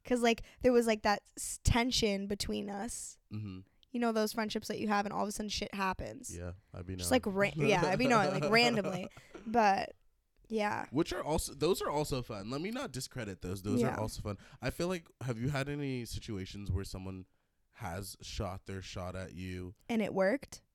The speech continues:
Speaker 2: and it worked, and then has there been a time where you were like, uh,
Speaker 1: I
Speaker 2: "You
Speaker 1: think
Speaker 2: say what worked, I'll say what worked, and then you say what didn't work, I'll s-, I'll say what didn't work"?
Speaker 1: Um, there was one guy, and it worked.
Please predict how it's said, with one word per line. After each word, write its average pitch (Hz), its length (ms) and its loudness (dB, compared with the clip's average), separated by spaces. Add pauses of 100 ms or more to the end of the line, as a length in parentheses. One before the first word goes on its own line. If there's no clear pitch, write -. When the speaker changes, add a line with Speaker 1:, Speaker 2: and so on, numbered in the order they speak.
(180)
Speaker 2:
and 110 160 -6
it 107 140 -6
worked, 110 440 -4
and 117 140 -6
then 113 120 -6
has 107 160 -6
there 104 160 -6
been 101 180 -6
a 98 60 -8
time 95 360 -8
where 92 140 -8
you 90 200 -8
were 90 120 -8
like, 82 320 -12 (240)
uh, 78 560 -12 (280)
Speaker 1:
I 214 80 0
Speaker 2:
"You 254 180 2
Speaker 1:
think - 0 -
Speaker 2:
say 240 280 2
what 156 140 -2
worked, 110 380 0
I'll 104 160 0
say 107 140 -4
what 92 180 -10
worked, 87 340 -14
and 98 140 -12
then 98 120 -10
you 101 160 -4
say 92 360 -16 (120)
what 80 220 -14
didn't 82 200 -4
work, 76 180 -10
I'll 76 80 -12
s-, - 180 -16 (400)
I'll 90 140 -8
say 87 120 -4
what 78 140 -6
didn't - 180 -20
work"? - 200 -20 (360)
Speaker 1:
Um, 220 540 -4 (540)
there 226 80 -2
was 220 120 0
one 202 280 -2
guy, 220 420 -2 (500)
and 196 200 -4
it - 80 -4
worked. 196 580 -4